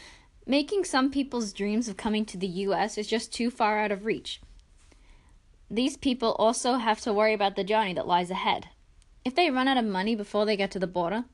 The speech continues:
they're gonna have no money to get back where they started,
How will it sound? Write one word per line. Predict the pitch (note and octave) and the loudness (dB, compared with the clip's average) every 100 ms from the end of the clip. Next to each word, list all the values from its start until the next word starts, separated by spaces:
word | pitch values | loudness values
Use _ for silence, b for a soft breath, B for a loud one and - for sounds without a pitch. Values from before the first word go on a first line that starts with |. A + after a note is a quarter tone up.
| - | -4
they're | A3+ | 0
gonna | A3+ C4+ | 2 4
have | C4+ | 4
no | A#3+ B3 C4+ | 4 4 4
money | C4+ C4+ | 2 0
to | C4+ C#4 | -2 -2
get | C4+ | 0
back | B3+ C4+ C4+ | 2 0 0
where | B3 | -4
they | |
started, | C4 C4+ B3 G#3+ F#3 | -2 0 0 -2 -8